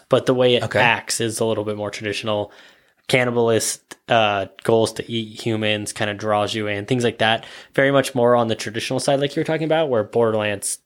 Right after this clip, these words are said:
Speaker 1: basically made it look like one and then just scrapped out all of the behavioral side of it.
Speaker 2: Gotcha.
Speaker 1: Uh, but you should look up 'em 'cause they are
Speaker 2: Yeah.
Speaker 1: really well done for
Speaker 2: I'll have
Speaker 1: their
Speaker 2: to,
Speaker 1: games.
Speaker 2: I'll have to look 'em up for sure.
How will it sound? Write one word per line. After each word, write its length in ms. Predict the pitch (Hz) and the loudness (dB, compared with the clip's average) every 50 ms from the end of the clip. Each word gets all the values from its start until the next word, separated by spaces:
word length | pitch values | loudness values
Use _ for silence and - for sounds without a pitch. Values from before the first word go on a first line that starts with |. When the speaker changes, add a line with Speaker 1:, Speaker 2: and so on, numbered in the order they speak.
| _ _ - | _ _ -2
Speaker 1:
basically 520 | - 156 156 151 175 165 - 143 139 131 | 0 0 2 2 0 0 2 2 2 2
made 180 | 117 117 117 110 | 4 4 4 2
it 120 | 113 110 | 2 2
look 180 | 113 113 113 - | 0 -4 0 2
like 220 | 143 131 131 - | 2 2 2 2
one 180 | 143 143 139 135 | 2 2 2 2
and 140 | 123 107 104 | 2 2 0
then 100 | 107 101 | -2 -2
just 200 | 95 98 - - | -4 -4 -2 -2
scrapped 380 | - - - 117 104 - - | -2 0 2 2 2 2 0
out 180 | - 107 104 101 | -4 -4 -4 -2
all 200 | 117 113 104 104 101 | 0 0 0 0 0
of 200 | 101 101 - - | -2 -6 -8 -10
the 360 | - 110 104 101 107 117 - _ _ _ _ _ _ _ _ - _ _ _ _ _ _ _ - | -8 -8 -8 -8 -12 -14 -18 _ _ _ _ _ _ _ _ -20 _ _ _ _ _ _ _ -2
behavioral 720 | - 113 - - 113 113 110 104 104 101 104 104 101 98 | 0 0 2 2 2 2 2 2 0 0 0 0 0 -2
side 320 | - - - 101 101 101 101 | -2 -2 -2 -2 -2 -4 -8
of 160 | 95 95 - | -8 -12 -12
it. 160 | - 135 - _ _ _ - - | -16 -18 -18 _ _ _ -18 -8
Speaker 2:
Gotcha. 400 | - - 98 98 - - 98 - - | -4 -4 -4 -2 -2 -4 -6 -4 0
Speaker 1:
Uh, 200 | - 123 120 110 107 - | 2 2 2 2 2 0
but 120 | 120 110 | 0 0
you 120 | 110 123 | 2 2
should 200 | 127 - - 131 | 2 2 2 2
look 180 | 113 110 101 - | 2 2 0 -2
up 180 | 104 98 - - | -4 -6 -6 -10
'em 80 | - - | -16 -14
'cause 200 | - - 110 - | -10 -10 -8 -6
they 180 | - 113 107 107 | -6 -6 -6 -6
are 300 | 104 - - - - _ _ _ _ _ _ _ _ _ - - - | -8 -10 -12 -18 -20 _ _ _ _ _ _ _ _ _ -20 -8 0
Speaker 2:
Yeah. 120 | - 110 | 2 4
Speaker 1:
really 160 | 147 147 135 | 4 4 4
well 180 | 123 113 107 107 | 4 4 2 4
done 180 | 107 110 104 101 | 2 2 0 0
for 140 | - - 113 | -2 0 0
Speaker 2:
I'll 60 | 107 | 0
have 240 | 107 110 107 104 - | 0 -2 -4 -6 -10
Speaker 1:
their 140 | - 107 - | -10 -10 -10
Speaker 2:
to, 20 | - - - | -10 -12 -14
Speaker 1:
games. 240 | 104 110 104 - - | -14 -12 -12 -6 -2
Speaker 2:
I'll 80 | 120 107 | 0 2
have 140 | 113 104 - | 2 2 0
to 60 | 107 - | -2 -8
look 120 | - 101 | -8 -12
'em 100 | 101 95 | -10 -8
up 140 | 95 90 - | -8 -10 -10
for 180 | - - - 101 | -8 -8 -6 -4
sure. 280 | - 107 104 101 - | -2 -2 -4 -4 -6